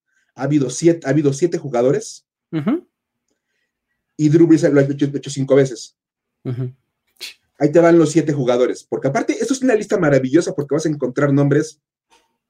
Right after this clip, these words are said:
Speaker 1: de todo.
Speaker 2: <laughs> A ver, venga,
Speaker 1: Te
Speaker 2: a
Speaker 1: los
Speaker 2: ver,
Speaker 1: prometo.
Speaker 2: venga. Ajá.
Speaker 1: Dan Marino.
Speaker 2: Ok.
Speaker 1: Tom
Speaker 2: Él fue el
Speaker 1: Brady.
Speaker 2: primero, eh, él fue el
Speaker 1: El
Speaker 2: primero,
Speaker 1: primero.
Speaker 2: ¿no? Según yo, Dan Marino. Ajá.
Speaker 1: En los ochentas, y es el único
Speaker 2: Ajá.
Speaker 1: de los ochentas y hasta de los noventas. Que cinco mil
Speaker 2: Fíjate.
Speaker 1: yardas.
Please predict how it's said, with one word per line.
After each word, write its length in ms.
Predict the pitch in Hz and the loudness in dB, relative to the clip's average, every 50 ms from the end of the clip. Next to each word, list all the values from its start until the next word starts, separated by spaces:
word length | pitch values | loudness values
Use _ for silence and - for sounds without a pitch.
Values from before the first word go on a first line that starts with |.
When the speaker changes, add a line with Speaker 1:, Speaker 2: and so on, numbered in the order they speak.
| _ _ _ | _ _ _
Speaker 1:
de 120 | - 101 | -12 -12
todo. 180 | - - - 117 - - - 123 - _ _ _ _ _ _ _ | -10 -6 -6 -6 -6 -8 -12 -18 -20 _ _ _ _ _ _ _
Speaker 2:
<laughs> 0 | |
A 260 | - 127 - - 113 104 | -8 -6 -4 -4 -4 -4
ver, 180 | 101 104 104 | -4 -6 -8
venga, 300 | 101 101 95 95 92 - - | -10 -10 -12 -14 -16 -8 -6
Speaker 1:
Te 80 | - | -4
Speaker 2:
a 40 | - | -2
Speaker 1:
los 80 | - 95 | -2 -2
Speaker 2:
ver, 100 | 101 104 | 0 -2
Speaker 1:
prometo. 260 | 120 117 113 95 - | -2 -2 -4 -6 -8
Speaker 2:
venga. 140 | 92 - _ _ _ _ _ _ _ _ _ _ _ _ | -16 -20 _ _ _ _ _ _ _ _ _ _ _ _
Ajá. 320 | 120 113 110 107 - _ _ _ _ _ _ _ - | -4 -4 -4 -6 -8 _ _ _ _ _ _ _ -2
Speaker 1:
Dan 180 | 147 156 170 | 0 2 4
Marino. 420 | 170 151 151 151 165 202 - - _ _ _ _ _ _ _ _ _ _ _ _ _ _ | 4 4 6 4 4 4 2 -4 _ _ _ _ _ _ _ _ _ _ _ _ _ _
Speaker 2:
Ok. 160 | - 98 - 101 107 107 131 208 262 277 - _ _ _ _ - _ | -10 -4 -2 0 0 0 0 -2 -4 -4 -6 _ _ _ _ -14 _
Speaker 1:
Tom 180 | - - 233 233 | 0 0 2 2
Speaker 2:
Él 80 | 208 - | 4 4
fue 80 | 226 | 4
el 20 | 220 | 4
Speaker 1:
Brady. 60 | - | 6
Speaker 2:
primero, 360 | 202 185 190 240 262 294 - - _ _ _ _ - | 4 4 4 2 0 -4 -10 -12 _ _ _ _ 0
eh, 160 | 165 165 170 170 | 0 2 2 0
él 60 | - | 0
fue 80 | - 208 | 0 2
el 20 | |
Speaker 1:
El 20 | - | 4
Speaker 2:
primero, 220 | 202 180 - - | 4 4 6 4
Speaker 1:
primero. 80 | 143 117 135 | 4 4 2
Speaker 2:
¿no? 40 | 208 | 2
Según 240 | - - 165 170 160 | 0 -2 -2 0 0
yo, 140 | 165 190 190 | 0 0 -2
Dan 240 | 151 143 156 160 | -2 -2 -2 0
Marino. 360 | 160 151 156 165 233 311 294 240 | 0 0 0 -2 -2 -4 -6 -6
Ajá. 280 | - 208 302 - _ _ _ _ - | -6 -6 -6 -8 _ _ _ _ -6
Speaker 1:
En 140 | 117 117 120 | -4 -4 -4
los 160 | 113 - 135 | -4 -4 -6
ochentas, 420 | 120 - 165 170 175 170 202 190 | -2 0 0 0 2 0 0 0
y 40 | 185 | 2
es 100 | 175 190 | 2 4
el 100 | 170 165 | 4 4
único 280 | 190 214 214 - - 143 | 2 0 0 2 2 2
Speaker 2:
Ajá. 60 | 135 | 4
Speaker 1:
de 60 | 127 | 4
los 160 | 127 120 - | 2 2 0
ochentas 380 | 131 - 165 165 170 - 202 185 | -2 -2 -2 -2 -2 -2 -2 -4
y 40 | 160 | -4
hasta 160 | 139 131 110 | -4 -4 -2
de 100 | 113 110 | -2 0
los 180 | 110 110 117 | 0 -2 -2
noventas. 520 | 120 120 131 135 135 - - - - _ _ _ _ _ _ _ | -2 0 0 0 0 -2 -8 -14 -16 _ _ _ _ _ _ _
Que 100 | - - | -20 -18
cinco 300 | - - 107 101 - 113 | -14 -14 -14 -8 -6 -4
mil 100 | 123 117 | -4 0
Speaker 2:
Fíjate. 240 | 117 120 113 104 127 | 0 0 0 -2 -4
Speaker 1:
yardas. 140 | 127 - | -10 -12